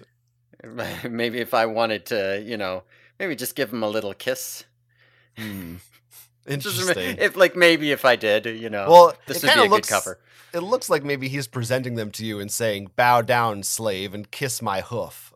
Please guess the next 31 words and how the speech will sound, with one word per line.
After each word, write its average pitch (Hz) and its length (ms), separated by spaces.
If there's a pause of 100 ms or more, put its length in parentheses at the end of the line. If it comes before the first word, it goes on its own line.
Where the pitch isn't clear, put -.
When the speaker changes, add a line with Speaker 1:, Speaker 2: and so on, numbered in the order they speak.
(300)
Speaker 1:
Right. 110 360
Yeah, 104 260
it 90 140
does. 113 240
Mm, 98 480
yeah, 92 420
it - 60
does 104 260
look 101 160
like 87 160
he's 90 120
saying 92 280
that. 80 240 (340)
Speaker 2:
Yeah, 101 300
and 110 100
you'd 117 160
hear 135 300
it 107 80
in 113 140
your 104 180
head. 92 480 (300)
Speaker 1:
Yeah. 107 140
Oh, 123 100
yeah. 113 180
Speaker 2:
Mister 135 260
Three 127 300
A 110 160
S 110 160
M 101 140
R. 117 280 (440)
<laughs> - 80